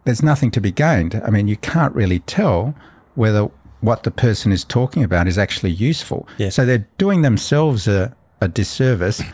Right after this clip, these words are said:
Speaker 1: and they're also doing the technology or the technique a disservice.
Speaker 2: Yeah.
Speaker 1: So I think photography is really, really important. You often see things on websites or promotional material that's difficult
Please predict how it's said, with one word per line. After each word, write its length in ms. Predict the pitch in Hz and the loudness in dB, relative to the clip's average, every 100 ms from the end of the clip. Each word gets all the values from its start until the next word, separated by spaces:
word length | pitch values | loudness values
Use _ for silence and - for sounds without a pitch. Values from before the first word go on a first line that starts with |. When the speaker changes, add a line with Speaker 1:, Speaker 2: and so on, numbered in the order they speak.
| - - | -18 -6
Speaker 1:
and 100 | 143 | 0
they're 100 | 131 | 0
also 260 | 226 277 180 | 0 0 -2
doing 320 | 131 135 110 | 0 0 2
the 100 | 107 | 0
technology 960 | - - - 107 110 113 98 113 110 113 _ _ - | -2 -4 0 2 2 2 0 0 0 -4 _ _ -6
or 120 | 104 | -4
the 120 | 95 | -2
technique 680 | 95 - 196 - 117 101 - _ - | -4 -4 0 2 2 0 -8 _ -6
a 60 | 90 | -4
disservice. 720 | - 101 - 92 85 - - - | -2 -4 0 0 0 -4 -8 -8
Speaker 2:
Yeah. 200 | - 101 | -2 -2
Speaker 1:
So 140 | 92 135 | 0 0
I 40 | |
think 180 | 117 220 | 0 0
photography 640 | 131 - - 170 170 - 113 | -2 -2 -2 0 0 0 0
is 200 | - 143 | 0 0
really, 340 | 147 151 110 | 2 2 2
really 220 | 101 95 | 2 0
important. 640 | 87 87 131 131 - 92 247 - - - - - _ | 0 -2 -2 -2 0 -2 -2 -10 -20 -20 -20 -20 _
You 160 | 127 139 | 2 2
often 260 | 143 123 | 2 0
see 280 | 110 120 113 | 0 0 0
things 380 | - 107 104 98 | 2 2 2 2
on 260 | 95 90 - - | 2 0 -4 -6
websites 840 | 120 104 95 - 104 98 101 - - - | 0 0 0 0 2 2 0 -4 -10 -4
or 160 | 98 92 | -4 -4
promotional 680 | - - 101 113 - 104 90 | -4 0 2 2 2 0 0
material 600 | 90 - 92 87 92 131 _ _ _ _ _ _ _ - - - - | -2 -2 0 2 0 -4 _ _ _ _ _ _ _ -20 -20 -20 -8
that's 320 | - 127 - - _ _ - | -2 -2 -4 -14 _ _ -2
difficult 560 | 202 240 196 143 - | 0 0 0 -2 -2